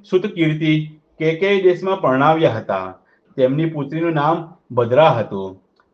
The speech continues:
તેના ભાઈ સંતદન, સતદન વગેરે ભગવાન શ્રી કૃષ્ણને આપી અને તેમણે ભદ્રા સાથે લગ્ન કર્યા.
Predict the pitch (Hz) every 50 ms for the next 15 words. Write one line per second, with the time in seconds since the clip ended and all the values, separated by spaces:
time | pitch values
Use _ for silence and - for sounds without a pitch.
0 | _ - 135 143 156 165 160 131 131 143 165 185 185 165 - 180 180 190 196 190
1 | 196 196 196 196 185 - - - _ _ _ _ - 175 170 180 180 185 180 185
2 | 190 190 185 - - - 127 127 139 160 165 160 165 165 156 135 127 123 147 170
3 | 185 180 156 185 170 165 165 165 160 165 170 165 170 165 156 147 147 - 156 165
4 | 175 175 - - _ _ _ _ _ _ _ _ _ _ - 131 139 139 139 143
5 | 135 143 147 156 151 127 120 120 143 165 170 151 151 151 147 170 165 135 131 120
6 | 120 131 151 151 151 131 107 104 98 95 95 95